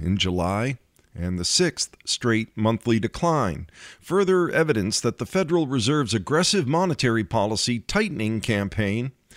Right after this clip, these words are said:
was dampening demand for housing, although home price levels remain high.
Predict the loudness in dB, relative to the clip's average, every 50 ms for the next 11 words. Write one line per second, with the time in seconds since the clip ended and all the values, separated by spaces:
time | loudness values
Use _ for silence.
0 | -20 -12 _ -4 -2 0 2 2 2 2 2 -2 -2 -2 0 0 0 0 0 0
1 | 0 0 -2 0 0 2 2 4 4 2 2 0 0 -2 -4 -6 -12 -18 _ -4
2 | -2 0 2 2 4 4 2 2 0 0 0 -2 -4 -4 0 0 0 0 0 0
3 | 0 2 0 2 2 0 -2 0 0 0 2 2 2 0 0 0 0 0 0 0
4 | -2 -2 -4 -8